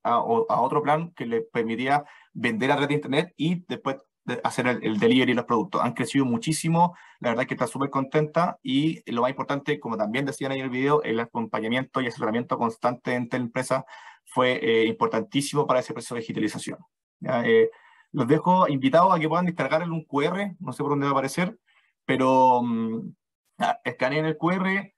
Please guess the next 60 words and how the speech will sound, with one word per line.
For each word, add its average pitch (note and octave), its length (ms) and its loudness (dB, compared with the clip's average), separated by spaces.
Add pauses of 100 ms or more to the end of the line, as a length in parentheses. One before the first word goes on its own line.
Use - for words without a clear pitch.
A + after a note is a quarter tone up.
(280)
que E3+ 260 -2
¿a C#3 100 2
dónde F3 200 4
los F#3 100 0
va F#3+ 40 2
a F#3 40 0
llevar G3 200 -2
esta F#3+ 160 -4
página? G#3 500 -2
Los D#3 140 0
va D#3 60 2
a D#3+ 40 2
llevar E3 380 0
a D#3+ 380 0 (100)
un, D#3 600 -4
un B2+ 200 -8
landing C#3 440 -4
o A2+ 220 -2
un A2+ 180 -4
formulario C3 520 0
en F3 60 0
donde C3+ 180 -4
ustedes C#3+ 260 -2
van C#3+ 140 -2
a C#3+ 100 -4
poder C#3 340 0 (380)
llenar C3+ 260 0
sus D#3+ 180 -4
datos F#3+ 420 0
y D3+ 200 -4
un F#3+ 100 2
especialista F#3 540 -2
en F#3 100 0
Entel F3 160 -4
Empresa F3+ 280 -4
va F#3 60 2
a F3 40 0
poder F3 160 -2
contactarlos F3 640 0
para C#3 180 0
mostrarles E3+ 480 -2
un E3+ 180 -8
poco D#3+ 200 -2
más F3 200 2
de C#3+ 260 -4
qué F#3+ 140 -4
se F3+ 140 -6
trata F3 420 2
toda D#3+ 180 4
esta D#3+ 220 -2
pag-, - 220 -6
eh, A#2 420 0
el A#2 80 -8
proceso A#2+ 540 -2
de A#2 100 -4
creación A2+ 420 -2
de C#3 60 -2
una B2+ 120 -2
página C3 280 -2
web, D#3+ 320 0